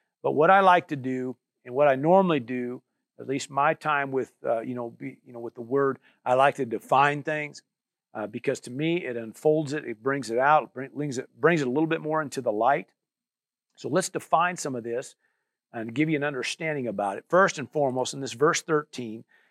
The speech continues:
it says, "Till we all come to the unity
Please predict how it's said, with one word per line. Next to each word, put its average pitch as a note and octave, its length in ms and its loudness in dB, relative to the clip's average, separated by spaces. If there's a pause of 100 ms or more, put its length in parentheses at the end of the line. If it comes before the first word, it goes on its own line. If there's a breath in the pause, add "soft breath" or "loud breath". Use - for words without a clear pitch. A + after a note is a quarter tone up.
(120)
it B2+ 120 0
says, D3 260 2
"Till F3+ 180 4
we D3 160 4
all E3+ 460 8 (340)
come D3+ 360 2
to D#3 200 0
the B2 140 -2
unity C3+ 800 2